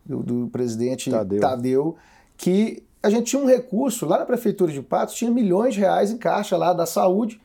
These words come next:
Speaker 2: mas a gente não podia utilizar o recurso. Então, graças à Assembleia, esses recursos foram desvinculados, dando a liberdade a quem tá lá na real-,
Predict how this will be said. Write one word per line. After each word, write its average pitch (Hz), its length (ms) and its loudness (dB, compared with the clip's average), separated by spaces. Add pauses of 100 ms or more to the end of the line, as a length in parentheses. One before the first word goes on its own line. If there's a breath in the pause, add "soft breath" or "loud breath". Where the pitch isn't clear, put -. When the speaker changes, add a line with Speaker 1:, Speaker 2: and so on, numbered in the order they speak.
(140 soft breath)
Speaker 2:
mas - 120 -2
a 269 40 0
gente 339 80 2
não 339 80 -2
podia 233 240 0
utilizar 233 420 0
o 214 40 2
recurso. 208 540 -2 (280 soft breath)
Então, 165 160 -4
graças 180 440 0
à 170 80 4
Assembleia, 170 580 2
esses 190 220 -2
recursos 180 360 0
foram 180 220 0
desvinculados, 175 880 2 (360 soft breath)
dando 311 360 2
a - 20 6
liberdade 196 720 2
a 202 60 0
quem 330 200 -4
tá - 200 0
lá - 200 0
na - 80 -2
real-, 226 300 2